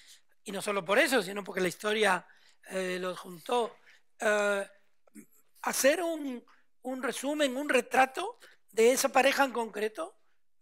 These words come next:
Pancho o Jesús, como creadores de un mundo cultural que se orquesta en España y en América en torno a Santillana y que crea editoriales de pensamiento, pero también educativas y,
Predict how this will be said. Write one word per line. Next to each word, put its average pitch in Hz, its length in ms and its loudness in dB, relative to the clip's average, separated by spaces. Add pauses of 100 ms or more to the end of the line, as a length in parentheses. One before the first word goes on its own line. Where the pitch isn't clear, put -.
(140)
Pancho 233 640 2 (440)
o 208 680 2
Jesús, 254 560 -8 (320)
como 220 420 -2
creadores 226 540 4
de 247 60 -6
un 240 100 -8
mundo 262 260 -4
cultural 226 640 0 (280)
que 220 120 -2
se 214 120 0
orquesta 214 440 2
en 190 100 -2
España 285 500 2
y 240 80 2
en 208 100 0
América 262 560 -2 (300)
en 202 260 -8
torno 254 520 2
a 190 60 0
Santillana 208 840 0 (340)
y 214 140 -6
que 196 300 -2
crea 226 600 6 (300)
editoriales 208 920 4
de 220 400 4
pensamiento, 269 920 -2 (320)
pero 202 180 -2
también 202 340 -2
educativas 254 840 0
y, 208 240 -6